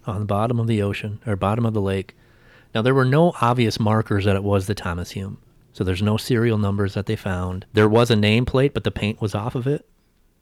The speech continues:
So it, they couldn't find any identifying marker that said it was the Thomas Hume. So it took about twenty years until after they, from the time that they actually found the boat until they beca-, until they came public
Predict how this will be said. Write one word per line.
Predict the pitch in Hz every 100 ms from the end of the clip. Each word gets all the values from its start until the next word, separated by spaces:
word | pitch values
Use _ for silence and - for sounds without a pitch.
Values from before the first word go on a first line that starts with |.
| _ _ _
So | - 98
it, | 98 131
they | 110
couldn't | - 139
find | 107 120 117
any | 104 110 117
identifying | 92 95 104 107 - 104 95
marker | 98 95 107 - 98
that | 90
said | - 117 101
it | 90
was | 95 95 98 90 - _ _ _ _
the | 104
Thomas | - 95 90 -
Hume. | - 117 101
So | - 101
it | 104
took | 147 139
about | 107 92 90
twenty | - - 110 139 139
years | 104 87 95 80 - - - _ _ _ _ _
until | 95 95 98
after | 90 92 101
they, | 92 92 - - 165
from | - 104 98 95
the | -
time | - 113 110
that | 101
they | 101
actually | 90 98 107 95
found | - - 98 113 113
the | 98
boat | 92 90 90 - - - - -
until | 98 110
they | 101
beca-, | 98 95 - -
until | 95 107
they | 98
came | - 95 90
public | - 117 107 90 -